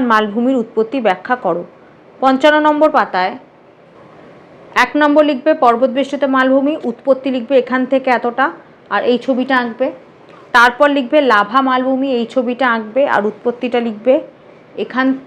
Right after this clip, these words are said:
এখান থেকে এতটা, তারপর লিখবে ব্যবচ্ছিন্ন মালভূমি,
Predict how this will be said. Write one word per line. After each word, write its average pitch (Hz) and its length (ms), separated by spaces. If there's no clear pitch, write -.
এখান 254 220
থেকে 262 220
এতটা, 233 280
তারপর 240 340
লিখবে 269 260
ব্যবচ্ছিন্ন 262 560
মালভূমি, 262 400